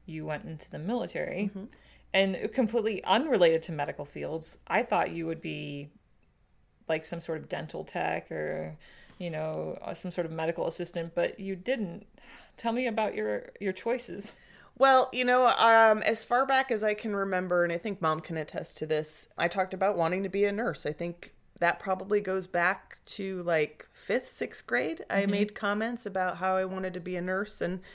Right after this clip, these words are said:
Speaker 2: Mom used to, <laughs> Mom used to chuckle at me because she was like, "Oh, Megan, I have no clue how you'd be a nurse when you cannot handle the sight of blood, because anytime you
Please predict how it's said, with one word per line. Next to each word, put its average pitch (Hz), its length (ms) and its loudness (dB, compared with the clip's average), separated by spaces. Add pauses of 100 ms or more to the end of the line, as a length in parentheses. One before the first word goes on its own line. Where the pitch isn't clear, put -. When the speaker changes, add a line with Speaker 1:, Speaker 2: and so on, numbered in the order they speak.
(400)
Speaker 2:
Mom 226 200 4
used 262 200 -4
to, 254 320 -2
<laughs> - 20 -16
Mom 208 240 -2
used 220 200 -4
to 233 80 -2
chuckle 175 440 0
at 175 140 2
me 208 140 -2
because 196 420 0
she - 160 -8
was 165 160 -4
like, 156 240 2 (580)
"Oh, 208 260 8
Megan, 190 480 0 (440)
I 202 120 12
have 208 220 10
no 196 180 4
clue 214 260 0
how 185 120 2
you'd 185 260 -2
be 190 140 -2
a 180 60 0
nurse 196 280 -2
when 165 120 -2
you 180 100 -2
cannot 175 380 -4
handle 175 420 -4
the 147 120 -4
sight 160 280 0
of 147 160 -6
blood, 139 320 0
because - 340 -8
anytime 196 600 4
you 214 400 2